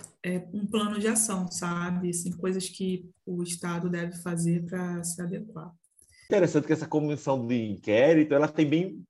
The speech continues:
Speaker 2: ela tem uns poderes bem, é, é, delineados, né?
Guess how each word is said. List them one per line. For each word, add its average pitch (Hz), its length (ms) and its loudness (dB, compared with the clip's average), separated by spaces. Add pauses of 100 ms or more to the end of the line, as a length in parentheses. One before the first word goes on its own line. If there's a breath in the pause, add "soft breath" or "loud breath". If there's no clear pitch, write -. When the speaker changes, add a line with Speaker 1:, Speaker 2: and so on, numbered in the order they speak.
Speaker 2:
ela 156 140 2
tem 160 160 0
uns 165 220 -2
poderes 151 340 6
bem, 160 400 0 (400 soft breath)
é, 131 460 4
é, 120 880 0 (120)
delineados, 139 960 6
né? 131 300 2